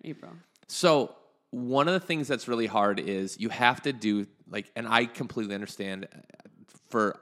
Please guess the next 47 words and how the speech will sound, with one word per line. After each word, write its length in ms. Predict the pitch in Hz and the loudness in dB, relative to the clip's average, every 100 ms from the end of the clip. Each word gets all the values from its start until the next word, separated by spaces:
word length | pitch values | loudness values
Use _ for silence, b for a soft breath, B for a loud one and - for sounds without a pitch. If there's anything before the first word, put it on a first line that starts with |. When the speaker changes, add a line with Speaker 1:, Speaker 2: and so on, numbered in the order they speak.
| - | 0
Speaker 2:
a, 200 | 107 104 - | 0 0 -2
a 40 | 107 | 0
long 280 | 104 107 | 0 0
time 240 | 101 110 101 | -4 -4 -4
after 180 | 95 92 | -6 -6
col-, 260 | - 95 | -4 -2
or 180 | 98 95 - | -2 -6 -8
during 200 | 107 107 | -6 -6
college 240 | 104 101 95 | -2 -2 -2
and 80 | |
afterwards, 460 | 98 92 98 92 - b b b b - | -8 -6 -6 -8 -12 b b b b -12
I 40 | 101 | -8
played 220 | 98 92 | -4 -4
in 40 | |
a 40 | 101 | 0
band 360 | 135 107 87 | 2 0 -4
and 100 | 90 | -10
you 80 | 95 | -8
would 80 | 92 | -8
have 160 | 95 87 | -8 -10
to 80 | 92 | -10
do 80 | |
sound 280 | 92 - 87 | -10 -10 -14
check. 180 | - - | -16 -18
And 100 | 98 | -8
sound 200 | 117 107 | -4 -2
check 100 | 113 | -2
is 100 | 101 | -4
stupid. 600 | - - 87 - - - _ b b b | -6 -10 -12 -12 -18 -20 _ b b b
Like, 80 | 101 | -10
it's 160 | 113 139 | -4 -2
annoying 560 | 113 113 107 113 110 | -2 2 2 2 0
and 80 | 104 | -4
you're 80 | 104 | -6
standing 280 | - 117 113 | -2 0 0
in 40 | |
front 180 | 120 110 | 0 0
of 60 | |
a 20 | 101 | 2
microphone 340 | 101 - 101 | 0 -2 -6
and 60 | 98 | -6
you 60 | |
feel 160 | - 98 | -4 -4
like 80 | 90 | -4
a 60 | |
complete 420 | - 95 - 98 78 | -8 -14 -8 -8 -8
idiot, 380 | 76 - - | -12 -14 -20